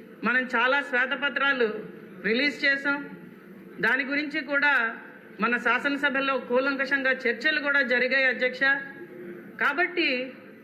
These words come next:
ఇప్పుడు మన ప్రభుత్వం చేసే ప్రతి ఆలోచన, అలాగే కేంద్రం తాలూకా పథకాలన్నింటినీ జోడించుకుంటూ రాష్ట్రాన్ని అభివృద్ధి పదంలోకి తీసుకువెళ్ళే ఆలోచన విధానం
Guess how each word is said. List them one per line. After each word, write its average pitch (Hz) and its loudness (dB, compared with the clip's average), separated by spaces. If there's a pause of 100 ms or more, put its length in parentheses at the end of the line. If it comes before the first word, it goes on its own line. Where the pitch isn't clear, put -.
(160)
ఇప్పుడు 381 2 (120)
మన 311 4 (140)
ప్రభుత్వం 311 0
చేసే 269 2 (140)
ప్రతి 247 0 (140)
ఆలోచన, 254 0 (800)
అలాగే 277 2 (720)
కేంద్రం 320 2
తాలూకా 302 2
పథకాలన్నింటినీ 269 0 (500)
జోడించుకుంటూ 311 2 (1000)
రాష్ట్రాన్ని 285 0 (600)
అభివృద్ధి 320 2
పదంలోకి 294 2
తీసుకువెళ్ళే 262 0 (340)
ఆలోచన 269 2 (160)
విధానం 254 0